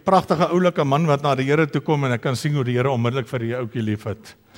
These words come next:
"Here, wat moet ek doen om die koninkryk te beerwe?"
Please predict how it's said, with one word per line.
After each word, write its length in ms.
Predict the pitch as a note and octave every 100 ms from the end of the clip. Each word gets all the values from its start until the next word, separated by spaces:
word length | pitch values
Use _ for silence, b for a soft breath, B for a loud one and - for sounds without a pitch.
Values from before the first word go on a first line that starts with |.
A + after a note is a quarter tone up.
| B B B B
"Here, 200 | D#3 G#3+
wat 220 | E3 G#3
moet 120 | A#3+ G#3
ek 160 | F#3
doen 160 | F3+ F#3
om 100 | F3
die 120 | D#3
koninkryk 520 | E3+ E3 D#3 D#3+ C3+
te 80 | A#2+
beerwe?" 560 | A#2+ C3 B2 A#2 G#2